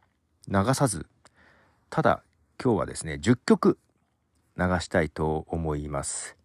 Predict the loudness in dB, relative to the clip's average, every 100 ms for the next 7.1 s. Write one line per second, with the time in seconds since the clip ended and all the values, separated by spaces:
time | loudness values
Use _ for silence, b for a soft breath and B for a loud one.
0 | _ -6 -4 -2 -4 -6 -4 2 4 4
1 | 0 -14 -14 -6 -4 -4 -10 _ _ _
2 | _ _ -10 -6 -6 -6 0 2 2 -2
3 | -8 _ _ _ 2 2 4 2 4 4
4 | 4 4 6 6 4 2 0 0 -4 -8
5 | -2 0 0 -2 -2 -2 -6 _ _ _
6 | _ _ _ _ _ _ _ _ _ -2
7 | -2